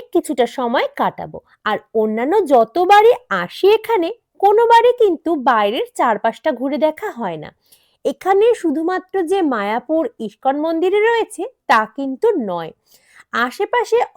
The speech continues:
অনেক ছোট বড় বিভিন্ন মন্দির রয়েছে। আমরা চেষ্টা করব অন্য কোনো যানবাহনে করে আশপাশটা ঘুরে দেখতে। তবে আজকের ভিডিওতে সেই দৃশ্যগুলো তুলে ধরব না। পরবর্তী ভিডিওতে থাকবে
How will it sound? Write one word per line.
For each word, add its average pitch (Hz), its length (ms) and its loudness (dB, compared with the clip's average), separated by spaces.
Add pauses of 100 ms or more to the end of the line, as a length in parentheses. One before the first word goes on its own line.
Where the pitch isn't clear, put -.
অনেক 370 400 0 (120)
ছোট 302 240 -6 (240)
বড় 240 240 4 (160)
বিভিন্ন 294 400 -2 (140)
মন্দির 311 400 -2
রয়েছে। 339 380 -4 (580)
আমরা 233 280 0 (100)
চেষ্টা 277 340 -2
করব 403 260 2 (180)
অন্য 262 240 0 (140)
কোনো 339 220 -2 (100)
যানবাহনে 214 600 -4 (100)
করে 381 260 2 (180)
আশপাশটা 208 600 -2 (460)
ঘুরে 302 420 2 (140)
দেখতে। 160 400 -10 (580)
তবে 381 200 4 (180)
আজকের 440 500 4
ভিডিওতে 330 580 4
সেই 262 240 -2 (280)
দৃশ্যগুলো 330 680 2 (200)
তুলে 311 340 2
ধরব 202 380 -4
না। - 120 -12 (500)
পরবর্তী 349 560 4
ভিডিওতে 440 480 6
থাকবে 370 400 0